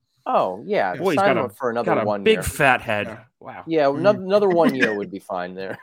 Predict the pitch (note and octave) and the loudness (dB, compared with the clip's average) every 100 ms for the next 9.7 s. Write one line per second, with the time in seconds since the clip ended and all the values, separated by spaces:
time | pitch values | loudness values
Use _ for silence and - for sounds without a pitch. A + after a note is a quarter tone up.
0 | - B2+ - C#3+ - _ - - - - | -6 -6 -4 -6 -6 _ -20 -20 -20 -20
1 | - - C3 C#3 C3+ B2+ B2 - A2+ F3+ | -20 6 10 10 8 2 -10 -16 -4 2
2 | G3+ A3+ B3 A#3 - _ _ _ C#3+ D#3 | 4 4 2 -2 -16 _ _ _ 6 6
3 | D3 D3+ - A3 G3+ C#3 C3 F#3 F3 C#3 | 6 4 6 6 6 6 4 4 4 0
4 | A#2+ _ - A2+ G2 - _ _ _ C3 | -6 _ -12 -10 -10 -16 _ _ _ -4
5 | B2+ B2 C#3+ D3+ E3 D#3 B2+ D3 E3 C3 | 0 2 2 2 4 2 0 2 2 2
6 | G#2 G#2+ G2+ G#2 - A#2 A2 _ _ B2 | -2 -2 -2 -4 -6 -8 -8 _ _ -10
7 | A2 - C3+ D#3 C#3+ C3+ B2 A#2+ - G2+ | -10 -6 -2 -2 -2 -4 -2 -2 -2 -8
8 | F#2+ G2 F#2 F#2+ F2 E2 - _ _ _ | -8 -12 -14 -12 -10 -10 -10 _ _ _
9 | _ _ E3+ F3+ G3 - | _ _ 0 4 4 4